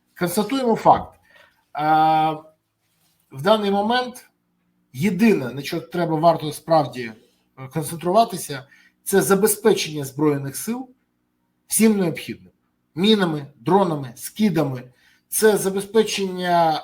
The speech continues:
е, України резервами. І це готовність відбивати російську навалу, яка не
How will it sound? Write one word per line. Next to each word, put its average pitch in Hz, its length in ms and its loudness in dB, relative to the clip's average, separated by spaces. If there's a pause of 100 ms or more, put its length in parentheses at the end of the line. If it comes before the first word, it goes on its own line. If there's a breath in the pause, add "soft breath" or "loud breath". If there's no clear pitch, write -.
е, 147 520 -4
України 170 500 -2
резервами. 190 580 -2 (500 loud breath)
І 202 220 0
це 214 300 2
готовність 185 840 -2
відбивати 165 1000 0
російську 160 520 -6
навалу, 185 400 -2
яка 160 540 -2
не 143 440 -6